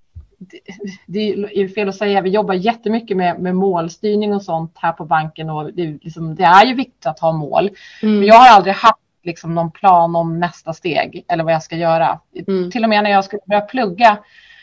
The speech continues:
Speaker 1: eh, efter gymnasiet så visste jag att så här, "Men jag ska plugga.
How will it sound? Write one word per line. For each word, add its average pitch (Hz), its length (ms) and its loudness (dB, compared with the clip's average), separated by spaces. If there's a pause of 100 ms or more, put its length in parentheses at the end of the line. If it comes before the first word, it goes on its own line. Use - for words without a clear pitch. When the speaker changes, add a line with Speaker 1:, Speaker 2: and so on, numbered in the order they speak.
(680)
Speaker 1:
eh, 180 360 4
efter 208 200 -4
gymnasiet 214 500 4
så 202 100 -10
visste 196 300 -4
jag 190 60 -2
att 190 60 -20
så 185 60 0
här, 185 100 2
"Men 214 120 0
jag 226 160 2 (100)
ska 233 360 6
plugga. 175 600 0